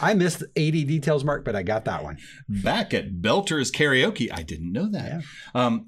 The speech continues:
Speaker 2: Leslie and Jam talk about their fun duet, and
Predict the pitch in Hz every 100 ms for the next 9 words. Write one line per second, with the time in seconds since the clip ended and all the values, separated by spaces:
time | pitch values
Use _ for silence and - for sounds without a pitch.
0 | - 113 123 151 151 175 180 180 127 98
1 | 95 98 107 104 104 95 95 101 95 -
2 | 85 87 113 127 87 85 87 90 85